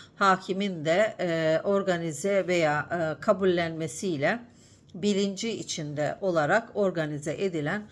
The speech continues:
bir, e, yalan, yanlış, e,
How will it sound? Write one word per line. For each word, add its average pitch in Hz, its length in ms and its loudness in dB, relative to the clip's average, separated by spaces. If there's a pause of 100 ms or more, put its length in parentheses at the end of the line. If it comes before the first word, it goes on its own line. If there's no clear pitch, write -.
(260)
bir, 214 340 -4
e, 196 80 0
yalan, 180 720 4
yanlış, 190 720 0
e, 202 40 2